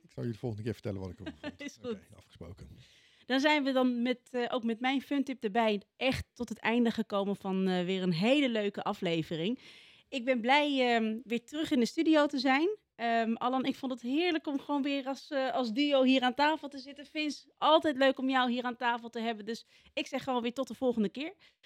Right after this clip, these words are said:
Speaker 2: Voor de luisteraars, fijn dat jullie weer hebben geklikt en meeluisteren naar weer een leuke nieuwe podcast.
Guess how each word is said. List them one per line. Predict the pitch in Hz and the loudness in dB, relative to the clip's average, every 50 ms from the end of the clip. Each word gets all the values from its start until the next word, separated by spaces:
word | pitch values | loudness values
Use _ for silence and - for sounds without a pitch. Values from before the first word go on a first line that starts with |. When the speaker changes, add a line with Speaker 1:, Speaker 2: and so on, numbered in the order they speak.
| - - - _ _ | -20 -20 -20 _ _
Speaker 2:
Voor | _ - 285 | _ -4 -4
de | 277 294 | -2 0
luisteraars, | 311 330 330 - - - 277 247 233 208 190 185 - - - _ _ _ | 0 -2 -2 -4 -6 -12 -14 -10 -8 -8 -8 -8 -10 -14 -20 _ _ _
fijn | _ - - - 269 302 330 339 320 294 240 | _ -20 2 6 8 10 12 12 10 10 10
dat | 247 262 247 - - | 6 4 4 2 0
jullie | - 247 247 220 233 226 214 | -2 -2 -2 0 -2 -4 -2
weer | 196 226 214 214 208 196 | -2 0 0 0 0 2
hebben | 208 214 208 190 208 208 | 0 0 0 -2 -4 -6
geklikt | 190 - 202 - _ _ - 247 277 269 - _ _ - _ - | -6 -8 -14 -16 _ _ -10 -10 -10 -10 -10 _ _ -20 _ -10
en | _ 196 202 202 202 208 202 202 208 208 | _ -2 0 2 2 4 4 4 2 4
meeluisteren | 208 220 247 269 269 254 247 240 233 226 220 - - 233 214 214 | 4 4 6 6 6 6 6 6 6 4 2 -2 -6 -8 -6 -4
naar | 220 208 202 202 | -4 -4 -4 -2
weer | 196 196 196 190 | -2 -2 0 2
een | 196 196 196 | 4 4 6
leuke | 190 202 220 247 233 - 233 | 8 8 8 6 6 2 2
nieuwe | 226 220 220 202 196 | 4 6 6 6 6
podcast. | 190 - 269 285 - - 262 262 277 277 - - _ | 4 2 -6 -8 -4 0 2 2 2 2 -2 -10 _